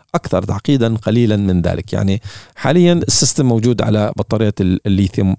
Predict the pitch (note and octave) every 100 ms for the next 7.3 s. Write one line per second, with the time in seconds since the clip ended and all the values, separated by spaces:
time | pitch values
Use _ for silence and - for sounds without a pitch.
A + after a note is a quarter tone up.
0 | - F#2+ F2+ - F#2+ F#2+ - F#2 - -
1 | - - A2 G2+ G2 - G2 - D3+ -
2 | G2 - C#3+ D#3 B2 A2+ G2+ G2+ F#2+ G2
3 | C#3 E3 A2 G2 F#2+ F2+ G#2+ C#3 C3+ -
4 | - G#2 C3+ A#2 G#2 D3 B2+ A2 A2 G#2
5 | A2+ A#2+ A#2+ A2+ G#2 A2 B2+ C3 - A#2+
6 | A#2+ - G2 - A2 - D#3+ C3 B2+ C3
7 | C#3+ E3+ E3